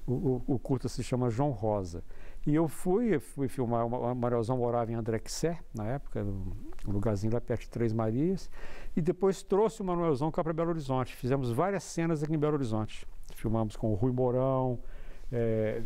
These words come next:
filmei uma cena linda do Manuelzão a cavalo, subindo Afonso Pena,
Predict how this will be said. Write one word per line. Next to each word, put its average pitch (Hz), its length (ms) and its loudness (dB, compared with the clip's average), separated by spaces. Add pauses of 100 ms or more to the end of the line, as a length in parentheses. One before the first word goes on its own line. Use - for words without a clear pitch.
filmei 151 320 2
uma 147 160 0
cena 147 260 0
linda 135 560 2
do 113 100 -2
Manuelzão 120 480 2
a 117 60 0
cavalo, 113 540 0
subindo 120 440 0
Afonso - 380 -2
Pena, 120 340 0